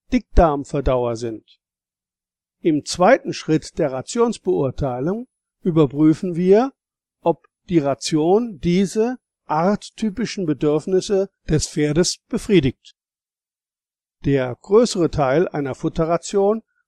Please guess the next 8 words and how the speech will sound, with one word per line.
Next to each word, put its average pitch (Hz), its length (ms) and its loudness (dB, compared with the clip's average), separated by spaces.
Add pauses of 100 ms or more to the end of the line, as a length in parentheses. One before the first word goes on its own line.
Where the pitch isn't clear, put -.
muss 180 240 2
aus - 420 -2
Rauffuttermitteln 135 880 0
bestehen. 120 560 -6 (540)
Für 147 280 -2
eine 135 320 -6 (180)
störungsfreie 175 880 2
Verdauung 139 600 -4